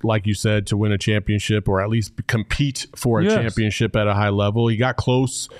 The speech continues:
Speaker 1: in the bubble, but it was, it was kinda fool's gold. It wasn't really like,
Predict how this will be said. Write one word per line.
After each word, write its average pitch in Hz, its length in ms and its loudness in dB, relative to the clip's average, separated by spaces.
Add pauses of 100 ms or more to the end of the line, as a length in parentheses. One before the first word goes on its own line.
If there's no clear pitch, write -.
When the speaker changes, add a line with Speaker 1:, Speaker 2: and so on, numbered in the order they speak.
Speaker 1:
in 143 120 2
the 127 100 2
bubble, 139 440 2
but 110 260 0 (340)
it 151 80 2
was, 170 260 0
it 175 220 0
was 170 120 2
kinda 185 220 2
fool's 117 480 0
gold. 113 340 2
It 113 100 2
wasn't 120 280 2
really 107 220 2
like, 101 340 0